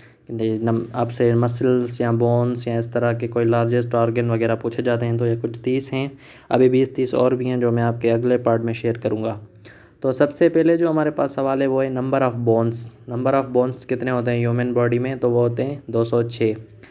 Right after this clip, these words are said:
नंबर सेकंड पे हमारे पास क्वेश्चन है number of muscles। मसल्स कितने होते हैं? तो वो होते हैं छः सौ उनतालीस, सिक्स, सिक्स हंड्रेड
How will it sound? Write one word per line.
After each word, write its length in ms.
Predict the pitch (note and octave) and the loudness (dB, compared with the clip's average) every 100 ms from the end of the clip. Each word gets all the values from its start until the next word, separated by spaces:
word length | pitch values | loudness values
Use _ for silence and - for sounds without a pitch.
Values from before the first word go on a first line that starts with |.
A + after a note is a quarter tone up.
| - - - - | -20 -20 -20 -8
नंबर 240 | A#2+ B2 C3+ | -2 2 2
सेकंड 340 | C#3 C#3+ D3+ | 0 0 2
पे 60 | D3+ | 2
हमारे 200 | D3+ D3 | 2 0
पास 280 | D3 C#3 C3+ | -2 -4 -2
क्वेश्चन 380 | C3+ B2 C3+ | -4 0 -2
है 120 | C#3+ C3 | -2 -2
number 240 | B2+ B2+ | 0 2
of 200 | B2 A#2+ | 2 2
muscles। 480 | A2+ A#2 - A#2 - - - - | -2 -2 0 -2 -2 -10 -20 -16
मसल्स 600 | A2+ B2 A#2+ D3+ D#3 D#3 - | -8 -6 0 2 2 -2 -6
कितने 320 | C#3 C#3 C#3 | -4 -2 0
होते 260 | B2+ A#2+ | 0 0
हैं? 120 | A#2+ A#2 | -2 0
तो 120 | A#2+ | 2
वो 100 | B2 | 2
होते 200 | B2 B2+ | 0 -2
हैं 140 | B2 | -4
छः 200 | A#2+ C3 | -2 -2
सौ 280 | B2+ C#3 D#3+ - - - - - - - - | -2 -2 -4 -8 -20 -20 -20 -20 -20 -16 -6
उनतालीस, 580 | C#3 C3 C#3 A#2 A2+ A2+ - - | -4 2 4 4 2 -2 -14 -14
सिक्स, 360 | - C#3 - - - A#2 | -4 -4 -4 -12 -10 -6
सिक्स 220 | C3+ D3+ | -4 -2
हंड्रेड 300 | C#3 C3+ | 0 0